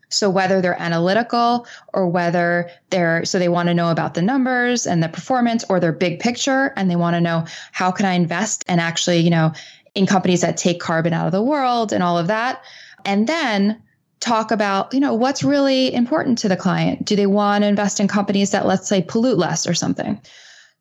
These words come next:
At the end of that really clear, meaningful process between an advisor and a client, the advisor can propose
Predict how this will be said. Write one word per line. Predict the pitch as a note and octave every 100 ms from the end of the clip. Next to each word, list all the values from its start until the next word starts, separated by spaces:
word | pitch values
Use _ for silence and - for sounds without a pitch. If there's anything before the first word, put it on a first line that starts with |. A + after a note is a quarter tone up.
| _ _
At | A3+ A#3
the | A#3 -
end | A#3 C4
of | D4 A#3+
that | A3 G#3 - F#3+
really | F#3+ A3+ A3+ A3+ A3+ - _
clear, | - - A#3+ G#3 G3 G3 F#3+ G3 - _ -
meaningful | G#3 G#3+ G#3 G3+ F#3
process | - F3+ G3 C4+ D4 -
between | G#3 - A3
an | A3
advisor | A3 A3 A3 A#3+
and | A#3
a |
client, | A#3 B3 B3 C#4+ - - - - - -
the | G#3
advisor | F3+ G3 A#3 B3
can | G#3+ G3+
propose | F#3 F#3 - G3 F3+ F#3 F3+ -